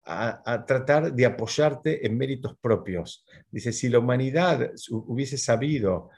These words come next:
el lugar del entierro de Moshe, estarían yendo todos a rezar ahí y a pedir. Moshe escucharía el rezo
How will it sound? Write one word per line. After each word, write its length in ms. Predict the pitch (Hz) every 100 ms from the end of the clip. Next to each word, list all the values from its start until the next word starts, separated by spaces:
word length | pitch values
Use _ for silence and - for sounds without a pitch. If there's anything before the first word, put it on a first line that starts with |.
| _
el 140 | - 107
lugar 320 | 110 139 151
del 160 | 135
entierro 420 | 107 101 123 123 113
de 100 | 101
Moshe, 540 | 101 - 127 107 107 _ _ -
estarían 720 | 98 123 123 147 147 143 - _ _
yendo 440 | - 151 147 139
todos 420 | 131 156 160 131 -
a 80 | 110
rezar 400 | 110 107 147 143
ahí 320 | 127 117 113
y 100 | 117
a 100 | 104
pedir. 420 | 101 120 120 104 - - _
Moshe 340 | 113 123 170
escucharía 600 | 170 170 139 123 113 147
el 100 | 143
rezo 540 | 113 104 - 107 113